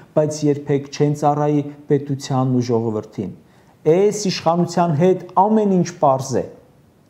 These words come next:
Իսկ մենք, մենք արդյոք արել ենք ամեն ինչ և անում ենք ամեն ինչ սա թույլ չտալու համար։ Երբեմն ասում են. "Ինչու ես դա ասում ժողովրդին"։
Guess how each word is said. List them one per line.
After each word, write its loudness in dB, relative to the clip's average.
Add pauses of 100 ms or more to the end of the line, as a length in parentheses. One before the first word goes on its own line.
(140)
Իսկ -6 (100)
մենք, -6 (640)
մենք 0 (140)
արդյոք 0
արել 2
ենք -2 (160)
ամեն 0 (160)
ինչ 2
և 2 (140)
անում 2
ենք 0
ամեն 2 (200)
ինչ 4 (240)
սա 0
թույլ -2
չտալու -4
համար։ -12 (1300)
Երբեմն 0
ասում 0
են. 0
"Ինչու -6
ես -2
դա 2
ասում -10
ժողովրդին"։ -8